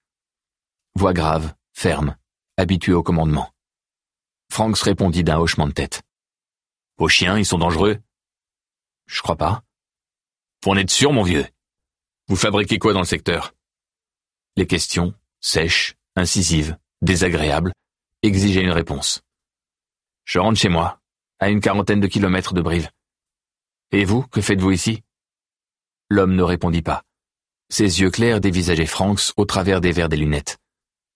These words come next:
Les chiens recommencèrent à gronder. « Dites à vos klebs de la fermer, ils me rendent nerveux. » «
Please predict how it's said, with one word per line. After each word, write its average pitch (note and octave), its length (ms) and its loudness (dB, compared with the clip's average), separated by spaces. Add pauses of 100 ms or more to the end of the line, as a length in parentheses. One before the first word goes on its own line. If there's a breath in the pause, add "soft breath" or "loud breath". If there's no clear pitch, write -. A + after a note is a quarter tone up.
(260)
Les F#2+ 140 2
chiens A2 300 2
recommencèrent G2 580 0
à F2 80 -2
gronder. « D#2+ 420 0 (1080)
Dites A2 180 0
à A2 80 2
vos G#2 140 2
klebs G2+ 260 0
de G#2 80 0
la F2+ 80 2
fermer, F#2 320 0
ils A#2+ 60 2
me G2+ 80 2
rendent F#2 120 2
nerveux. » « E2 380 0